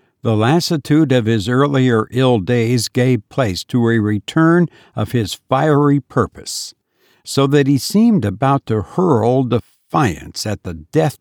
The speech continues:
demon even as the ancient enemy seized him. The pretense of eating, always curiously like a formality with him,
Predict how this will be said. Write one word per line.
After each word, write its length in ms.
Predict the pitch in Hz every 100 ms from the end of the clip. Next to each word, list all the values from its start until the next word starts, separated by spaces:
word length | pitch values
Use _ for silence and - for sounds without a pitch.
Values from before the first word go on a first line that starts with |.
| -
demon 480 | 139 147 139 139 -
even 500 | 110 156 127 147 139 - 120
as 260 | 131 104
the 220 | 104 95 -
ancient 520 | 139 143 - 139 - -
enemy 420 | 131 120 123 123
seized 680 | - - - 101 78 - -
him. 440 | - - - _ _ _ _ _ _ _ _ _ _ _ -
The 120 | 104
pretense 680 | - 147 175 - 151 131 -
of 220 | 131 110 143
eating, 520 | 147 123 131 135 127
always 500 | 117 120 117 110 95
curiously 1000 | - 170 165 95 71 - - 76 87 120
like 440 | 120 110 117 120
a 160 | 113 101
formality 800 | - 113 110 143 214 185 85 78
with 240 | 73 -
him, 360 | - - -